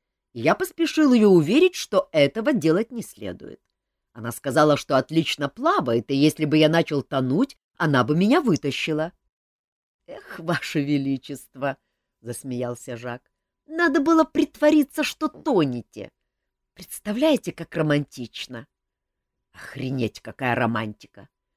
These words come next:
Худая замаренная девушка тащит из воды на руках здоровенного мужика!" Они одновременно представили себе эту картину и дружно заржали. "Смех смехом", — сказал король, успокоившись, —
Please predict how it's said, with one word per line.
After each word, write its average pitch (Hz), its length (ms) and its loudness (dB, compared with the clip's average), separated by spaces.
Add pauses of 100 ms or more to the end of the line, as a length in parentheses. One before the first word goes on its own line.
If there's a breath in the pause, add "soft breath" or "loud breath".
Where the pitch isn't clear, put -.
(160)
Худая 175 520 2
замаренная 147 680 4
девушка 160 720 -2 (380)
тащит 214 440 -2
из 156 160 -2
воды 185 300 6
на 170 140 4
руках 196 360 2
здоровенного 240 680 4
мужика!" 254 560 -2 (920)
Они 160 180 -10
одновременно 165 640 -4
представили 131 600 -6
себе 127 320 -8
эту 139 160 -10
картину 294 640 -6
и 156 60 -8
дружно 185 460 -10
заржали. 92 640 -16 (1040)
"Смех 165 400 0
смехом", — 254 800 0 (140)
сказал 127 420 -4
король, 135 380 -6
успокоившись, — 131 960 -10